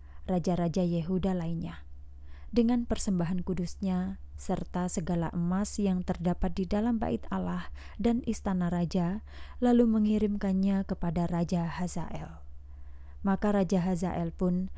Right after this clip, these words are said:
tidak jadi menyerang Yerusalem. Selanjutnya, riwayat hidup Yoas dan apa yang telah dilakukannya dicatat dalam kitab sejarah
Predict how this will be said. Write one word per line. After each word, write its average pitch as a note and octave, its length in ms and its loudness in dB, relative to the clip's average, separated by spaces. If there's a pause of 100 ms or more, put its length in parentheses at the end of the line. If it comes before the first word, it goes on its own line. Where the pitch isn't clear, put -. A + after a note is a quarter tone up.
(140)
tidak A#3+ 240 2
jadi G#3+ 320 2
menyerang E3 480 0
Yerusalem. E3 720 0 (1040)
Selanjutnya, F#3+ 880 2
riwayat F3 480 2
hidup F3+ 320 2
Yoas F3+ 480 0
dan F3 320 0
apa F3+ 240 -2
yang F3 320 -2
telah E3+ 320 -2
dilakukannya F3 880 0 (320)
dicatat F#3+ 560 -2
dalam F3+ 400 0
kitab F3+ 320 -6
sejarah F#3+ 720 0